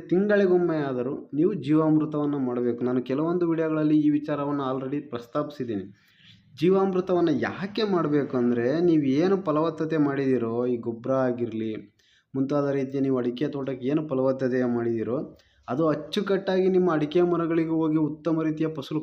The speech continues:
ಕೂರಬೇಕು ಅಂದರೆ ನೀವು ಜೀವಾಮೃತವನ್ನು ಮಾಡಬೇಕಾಗುತ್ತೆ. ಜೀವಾಮೃತವನ್ನು ಪ್ರತಿ ಗಿಡಕ್ಕೆ ಒಂದು ಲೀಟ್ರು ಪ್ರತಿ ತಿಂಗಳು, ಎಲ್ಲಿಯವರೆಗೂ ಆಗಸ್ಟ್ ಇಲ್ಲ ಸೆಪ್ಟೆಂಬರ್ ಮುಗಿಯೋವರೆಗೂ ಒಯ್ದ್ರೆ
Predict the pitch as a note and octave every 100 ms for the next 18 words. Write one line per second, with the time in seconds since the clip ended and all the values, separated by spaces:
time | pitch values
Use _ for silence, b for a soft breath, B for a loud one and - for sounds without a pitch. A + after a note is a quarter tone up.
0 | D#3 F3 F#3+ F3 D3 A#2 A2 A2 C#3 D3+
1 | D#3 B2 C3+ D3 C#3+ C3+ B2+ C3 C3+ C#3+
2 | B2 A2+ A2+ A2+ G#2+ G#2 A2 A2 C3 C#3
3 | C3+ C3 C3+ C#3 C#3 B2 - F#3 D#3+ D3+
4 | C#3+ D#3+ D3 C3+ C3+ C3 B2+ A2+ - _
5 | _ _ _ _ - D3 - G#3 G3+ G3
6 | D#3+ B2 - - b b b b D3+ E3
7 | F#3+ F#3+ F3+ F3 F#3 F#3 C#3+ B2 D#3 E3
8 | F3 - - F#3 F3 E3+ C#3+ - F3 F3
9 | E3+ E3 D3+ D#3 E3 D#3+ F3 D#3+ D3+ D#3+